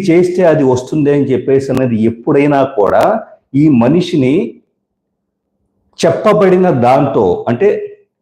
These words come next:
ఎవరైతే చెప్పారో ఆ చెప్పబడిన దాంతో తన సొంత ఇంటెలిజెన్స్ కోల్పోయేసి ఒక పప్పెట్ లాగా, ఒక తోలుబొమ్మ లాగా ఇలా చేస్తే ఇలా వచ్చిందంట అని చెప్పేసని just తన ఇంటెలిజెన్స్ కోల్పోయేసి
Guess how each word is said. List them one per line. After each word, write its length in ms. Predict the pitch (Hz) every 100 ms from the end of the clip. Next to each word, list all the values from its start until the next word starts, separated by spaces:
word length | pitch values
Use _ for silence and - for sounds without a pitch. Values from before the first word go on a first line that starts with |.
| _ _ _ _ _ _ _ _ 131
ఎవరైతే 440 | 123 170 190 196
చెప్పారో 500 | - - 143 165 160
ఆ 80 | 147 -
చెప్పబడిన 500 | 131 151 156 156 139
దాంతో 440 | 110 110 127 156
తన 240 | 170 131 120
సొంత 320 | - 143 156
ఇంటెలిజెన్స్ 520 | 139 - 143 143 135 -
కోల్పోయేసి 880 | 127 135 127 117 123 120 202 - - _ 127
ఒక 140 | -
పప్పెట్ 540 | 135 - - - 175 156
లాగా, 360 | 127 110 104 85 - - -
ఒక 160 | 113 170 220 - - _ _ 151
తోలుబొమ్మ 500 | 151 170 147 143 131
లాగా 340 | 123 123 180 - - - - -
ఇలా 180 | 127 139
చేస్తే 380 | 135 147 147 151
ఇలా 100 | 131
వచ్చిందంట 680 | 110 - 131 120 117 113
అని 240 | 127 123 113
చెప్పేసని 540 | - - 113 - 196 - _ _ _ 110
just 340 | 143 143 185
తన 180 | 170 131
ఇంటెలిజెన్స్ 600 | 117 123 135 135 135 -
కోల్పోయేసి 680 | 120 113 110 101 95 92